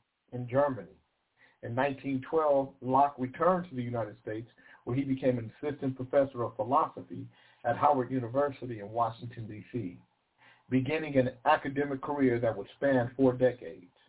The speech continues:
He also joined the newly organized Phi Beta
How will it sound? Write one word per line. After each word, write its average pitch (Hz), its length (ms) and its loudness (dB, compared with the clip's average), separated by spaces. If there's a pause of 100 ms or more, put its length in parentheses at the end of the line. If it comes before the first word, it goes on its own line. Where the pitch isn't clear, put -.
(380)
He 139 120 2
also 175 420 4
joined 147 280 -4
the 131 60 -2
newly 139 440 -4
organized 123 600 -4 (100)
Phi 139 300 4
Beta 127 340 2